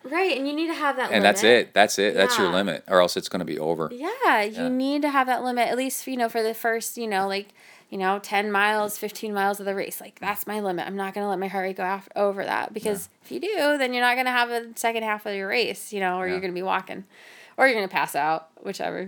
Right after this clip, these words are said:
Speaker 1: <laughs> So.
Speaker 2: Yeah. <laughs>
Speaker 1: I, that was, that wasn't to do with that, but yeah. So yeah, it's
Speaker 2: It's the bicycle you don't want, the one that's shaped like a gurney.
Speaker 1: Probably not.
Speaker 2: Yeah.
Speaker 1: No.
Speaker 2: <laughs>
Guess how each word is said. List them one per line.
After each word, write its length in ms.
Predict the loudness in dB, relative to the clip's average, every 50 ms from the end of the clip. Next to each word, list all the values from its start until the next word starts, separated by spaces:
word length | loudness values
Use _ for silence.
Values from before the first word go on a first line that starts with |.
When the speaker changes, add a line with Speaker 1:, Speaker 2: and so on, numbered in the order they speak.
| -10 -12
Speaker 1:
<laughs> 100 | -14 -14
So. 200 | -6 4 4 4
Speaker 2:
Yeah. 220 | 6 4 0 -2 -4 -10 -16 -18 -20 -20 -20 _ _ -20 -8 _
<laughs> 80 | -8 -8 -8 _ _ _ _ _ _ _ _ _ _ -14 -14 -14 _ _ -8 -4 0 0 0 0 0 2
Speaker 1:
I, 240 | 4 4 4 4 6
that 240 | 8 8 8 8
was, 220 | 4 2 0 -2 -6 -12 -12 6
that 260 | 8 8 8 8 6
wasn't 520 | 2 -4 -4 -6 -6 -8 -8 -8 -10 -10 -8
to 100 | -10 -8
do 260 | -8 -8 -8 -8 -8
with 100 | -8 -10 _ -10 -8
that, 200 | -8 -8 -8 -8
but 180 | -8 -8 -6 -2
yeah. 460 | 2 6 6 6 6 6 4 2 0 -6 -14 -10 -2
So 500 | 0 2 2 2 2 2 0 -2 -4 -10 _ _
yeah, 400 | -2 0 2 2 2 2 0 -2 -4
it's 160 | -4 -6 -6
Speaker 2:
It's 60 | -2
the 80 | -2 6
bicycle 460 | 8 8 8 8 4 -2 -2 0 0
you 100 | 2 2
don't 160 | 2 2 4
want, 240 | 4 2 0 0 -2
the 60 | -6
one 120 | -4 -4 -4
that's 120 | -2 -2
shaped 200 | -2 -2 -2 -2
like 140 | -4 -4 -4
a 60 | -6
gurney. 420 | -4 -4 -6 -4 -4 -6 -8 -10 _ _ _ _ -20 -20 -18 -18 -20 -20 _
Speaker 1:
Probably 280 | -12 -10 -8 -8 -8
not. 360 | -8 -8 -8 -8 -10 -10 -8
Speaker 2:
Yeah. 180 | -4 -4 -4 -4 -6 _ -16 -14 -14 -12
Speaker 1:
No. 360 | -10 -10 -8 -8 -8 -10 -12 _ -20 _ -4 -4
Speaker 2:
<laughs> 80 | -4